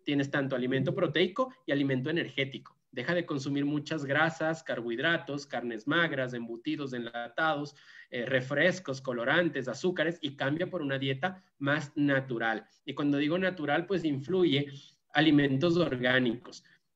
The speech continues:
frutas, legumbres, verduras, vegetales, sin tanto pesticida, sin tanto, eh, tanto agregado, ¿no? Ni tantos procesos de cocción,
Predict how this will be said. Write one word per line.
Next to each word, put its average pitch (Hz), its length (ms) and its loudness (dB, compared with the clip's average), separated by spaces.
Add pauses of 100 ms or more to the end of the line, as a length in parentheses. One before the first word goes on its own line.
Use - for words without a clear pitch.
(140)
frutas, 156 640 6
legumbres, 139 680 4
verduras, 131 520 2
vegetales, 135 500 0
sin 165 240 8
tanto 160 480 4
pesticida, 135 560 0
sin 131 220 0
tanto, 135 420 0 (240)
eh, 113 400 -4 (260)
tanto 147 320 2
agregado, 131 640 2
¿no? 127 280 -2
Ni 127 180 -2
tantos 135 460 0
procesos 160 720 2 (180)
de 131 160 -2
cocción, 127 800 4